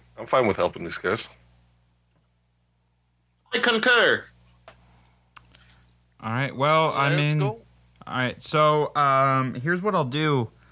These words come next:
Speaker 3: If you guys wanna go kinda scout the area out a bit and see if you can figure out what we're actually dealing with,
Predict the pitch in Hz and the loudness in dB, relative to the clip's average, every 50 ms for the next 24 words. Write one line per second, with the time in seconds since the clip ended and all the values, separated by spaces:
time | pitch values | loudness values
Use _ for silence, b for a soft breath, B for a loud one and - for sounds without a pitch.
0 | b b b b b - - 139 139 151 151 151 135 156 156 151 147 135 127 143 | b b b b b -8 -6 -4 0 0 0 0 0 0 0 0 0 0 0 0
1 | 135 131 123 139 139 135 127 113 - - - 131 131 127 - 135 127 123 123 123 | 0 0 -2 -2 -2 -2 -2 -2 -2 -2 -2 -2 -2 -2 -2 -2 -2 0 0 0
2 | 120 110 104 110 120 127 127 107 101 110 110 107 104 - - 107 107 107 - - | 0 0 0 0 0 0 0 -2 0 0 0 -2 -2 -4 -4 -4 -2 -2 -4 -4
3 | 131 123 120 120 117 117 113 110 110 104 101 - 123 107 117 110 - 127 120 120 | -2 -2 0 0 0 -2 -2 -4 -4 -6 -8 -10 -8 -6 -6 -4 -4 -2 -2 -2
4 | 117 110 117 117 82 110 110 104 107 110 107 - - 117 104 92 95 101 107 117 | 0 0 -2 -2 -2 -2 -2 0 0 -2 -2 -4 -6 -6 -8 -8 -6 -6 -2 -2
5 | 123 120 110 104 101 101 101 101 104 - - | 0 0 -2 -2 -4 -6 -8 -8 -10 -12 -18